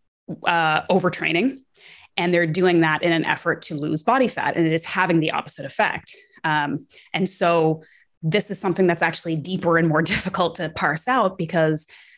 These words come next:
a lot of people w-, would, might come to you as a coach or you specifically and say, like, "I, my, my behaviors are in line with my goal. This is exactly what I'm trying to do. I'm trying to lose weight. So I'm working out all the time and I'm eating less."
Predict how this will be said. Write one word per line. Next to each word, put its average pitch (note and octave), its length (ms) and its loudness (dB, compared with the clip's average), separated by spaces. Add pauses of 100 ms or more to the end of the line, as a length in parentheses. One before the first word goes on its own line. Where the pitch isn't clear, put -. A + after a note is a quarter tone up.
(100)
a D#3+ 40 0
lot E3+ 220 4
of E3+ 140 -2
people F3 480 2
w-, F3+ 300 -2
would, E3 260 0
might F3+ 260 2
come C4+ 220 2
to A#3 120 0
you F3 200 4
as F3+ 100 0
a D#3+ 60 -10
coach G3+ 400 0
or D#3+ 80 -2
you E3 400 0
specifically E3 640 -2
and G3+ 120 4
say, E3+ 220 0
like, D#3+ 320 0 (220)
"I, G3 380 0 (260)
my, F#3 480 2 (240)
my F3 240 0
behaviors G3 500 2
are A3+ 300 2
in F3 240 4
line D#3 180 4
with E3 140 -2
my D3+ 100 0
goal. D#3 200 0
This D#3+ 120 -2
is E3 100 -8
exactly E3+ 400 0
what E3 100 6
I'm D3+ 80 0
trying E3 180 0
to D3 80 0
do. E3+ 240 2
I'm D3 140 -8
trying F3 220 -4
to G3 60 0
lose G#3+ 240 2
weight. F3 300 0 (160)
So - 120 -8
I'm D3 140 -4
working F3 260 2
out G#3+ 140 2
all G#3 140 4
the B3+ 60 4
time G#3+ 300 2
and A3+ 60 4
I'm A3+ 80 4
eating C4 240 4
less." - 360 -10